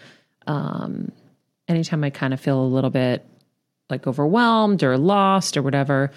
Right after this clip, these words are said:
I go back to my Esther Hicks notes on my phone. And there was one thing that she taught me to do, um,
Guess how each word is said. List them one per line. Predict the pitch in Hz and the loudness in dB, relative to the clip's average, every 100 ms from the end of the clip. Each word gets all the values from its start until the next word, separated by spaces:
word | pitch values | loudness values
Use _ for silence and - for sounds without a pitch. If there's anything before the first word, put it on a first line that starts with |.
| - - _ - | -16 -20 _ -6
I | 143 | -2
go | 143 | 2
back | 156 156 - | 2 0 -2
to | 156 | -2
my | 143 | 0
Esther | 143 - 151 | -2 -2 -2
Hicks | 139 - | -2 -2
notes | 139 135 | -2 0
on | 135 | -2
my | 131 | -2
phone. | 139 120 131 131 - _ _ _ _ 160 | -2 -4 -4 -8 -12 _ _ _ _ -2
And | 151 143 143 139 135 | 0 0 0 0 -2
there | 139 | -2
was | 135 135 | -2 -2
one | 151 190 240 | 0 0 0
thing | 269 247 | 0 -2
that | 196 | -2
she | 175 | -4
taught | 151 180 147 | -2 -4 -4
me | 151 143 | -4 -4
to | - | -4
do, | 139 - 151 131 127 135 151 - _ _ _ 147 | -6 -4 0 0 0 -2 -4 -10 _ _ _ -8
um, | 135 127 123 123 127 127 | -4 -4 -4 -4 -4 -4